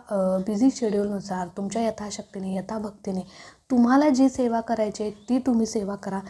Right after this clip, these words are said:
मी सगळ्या सेवा सांगते म्हणून सगळ्याच सेवा तुम्ही करायलाच पाहिजेत. मी जी, ज्या सेवा करते त्या तुम्ही केल्या पाहिजेत असं काही नाही.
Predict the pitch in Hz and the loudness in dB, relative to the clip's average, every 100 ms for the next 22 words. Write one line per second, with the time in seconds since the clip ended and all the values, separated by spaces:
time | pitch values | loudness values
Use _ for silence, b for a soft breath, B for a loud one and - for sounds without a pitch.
0 | B B - 277 277 247 214 233 240 226 | B B 6 6 6 4 4 4 4 2
1 | 220 226 214 202 208 208 226 220 202 175 | 0 -2 -8 -8 -6 -4 -4 -2 -4 0
2 | 208 233 - 220 220 214 214 - 190 190 | 0 0 -2 -4 -4 -4 -6 -4 -4 -2
3 | 214 226 - 202 190 202 B B B - | -2 -2 -6 -8 -8 -8 B B B 4
4 | 262 285 269 254 226 233 240 240 220 220 | 8 8 6 4 2 4 4 4 0 0
5 | 226 214 220 214 220 226 214 226 240 208 | -4 -4 -6 -4 -4 -4 -4 0 2 2
6 | 208 202 190 190 - 190 - 233 190 180 | 0 -4 -6 -8 -10 -12 -10 -8 -6 -6